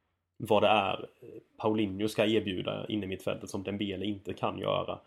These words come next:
Sen kan, eh, kan det ju också vara att Dembele har ju haft sjuka problem med sina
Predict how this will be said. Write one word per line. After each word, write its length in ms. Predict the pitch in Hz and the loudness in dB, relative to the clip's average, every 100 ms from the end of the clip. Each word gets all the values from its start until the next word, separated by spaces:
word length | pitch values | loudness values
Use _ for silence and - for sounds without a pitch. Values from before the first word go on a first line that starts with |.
| _ | _
Sen 260 | - 127 113 | 0 2 2
kan, 120 | - 139 | 0 4
eh, 180 | 123 - | 4 4
kan 180 | 123 | 2
det 40 | 107 | 4
ju 60 | |
också 220 | 120 - 127 | 0 2 2
vara 180 | 117 | 4
att 60 | 98 | 2
Dembele 340 | 107 107 107 | 0 0 2
har 180 | 113 113 | 4 4
ju 60 | 107 | 4
haft 260 | 104 - | 0 -2
sjuka 340 | - 117 110 101 | -6 -6 -4 -2
problem 340 | 113 107 95 | 0 0 -2
med 100 | 98 | -4
sina 280 | 110 104 98 | -4 -4 -4